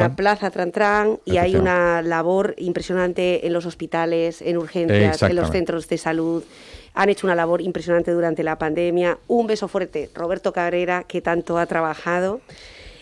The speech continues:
Speaker 2: Eh,
Speaker 1: Estamos muy orgullosos de Hospitran
Speaker 2: sobre
Speaker 1: y de
Speaker 2: ese,
Speaker 1: Tran Tran,
Speaker 2: sobre
Speaker 1: ¿no?
Speaker 2: esa labor, efectivamente. Un premio Ondas, incluso, eh, se ha llevado. Bueno, vamos a hablar de presupuestos, porque es
Speaker 1: Mm.
Speaker 2: cierto que ustedes han tardado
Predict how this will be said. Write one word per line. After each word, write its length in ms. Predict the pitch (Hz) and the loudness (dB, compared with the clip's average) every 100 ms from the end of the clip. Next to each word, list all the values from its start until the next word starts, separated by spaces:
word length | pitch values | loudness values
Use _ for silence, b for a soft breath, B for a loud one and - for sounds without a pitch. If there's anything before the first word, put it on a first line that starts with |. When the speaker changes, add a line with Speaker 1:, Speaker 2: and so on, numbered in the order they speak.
| - | -4
Speaker 2:
Eh, 440 | 175 170 160 156 151 | 0 2 2 0 2
Speaker 1:
Estamos 260 | 117 151 | 6 8
muy 160 | 139 131 | 10 8
orgullosos 500 | 98 95 98 - 104 | 8 6 4 2 0
de 100 | 90 | 0
Hospitran 280 | - 165 180 | 0 2 4
Speaker 2:
sobre 160 | - | 6
Speaker 1:
y 120 | 117 | 4
de 100 | 101 | 4
Speaker 2:
ese, 100 | - 147 | 4 2
Speaker 1:
Tran 160 | 170 | -2
Tran, 160 | - 156 | -4 -4
Speaker 2:
sobre 200 | 165 160 | 0 0
Speaker 1:
¿no? 40 | 165 | 0
Speaker 2:
esa 160 | 156 | -4
labor, 300 | 147 127 - | -6 -6 -8
efectivamente. 680 | - 160 - 156 131 123 - - | -8 -6 -2 -2 -2 -6 -10 -8
Un 140 | - 196 | -6 0
premio 280 | 214 165 175 | 2 2 -2
Ondas, 300 | 160 139 151 | -4 -8 -8
incluso, 360 | 190 196 156 | -6 -4 -2
eh, 120 | 165 | -2
se 100 | 180 | -2
ha 40 | 156 | -2
llevado. 340 | 147 143 131 - B B B B - | 0 -2 -8 -12 B B B B 4
Bueno, 400 | 226 226 160 - | 8 8 6 2
vamos 420 | 214 220 269 285 254 | 2 6 6 4 6
a 580 | 220 208 196 190 185 | 6 6 6 6 4
hablar 320 | 180 185 190 196 | 4 2 2 2
de 80 | |
presupuestos, 800 | 190 175 175 220 233 - 185 208 | 0 -2 2 4 2 2 2 2
porque 460 | - 202 208 233 214 | 4 4 6 4 4
es 140 | 196 113 | 0 2
Speaker 1:
Mm. 20 | |
Speaker 2:
cierto 420 | 175 165 269 427 | 2 4 2 2
que 80 | - | 0
ustedes 340 | 180 190 185 180 | 2 2 2 2
han 80 | |
tardado 480 | 170 156 151 147 220 | 0 0 0 2 0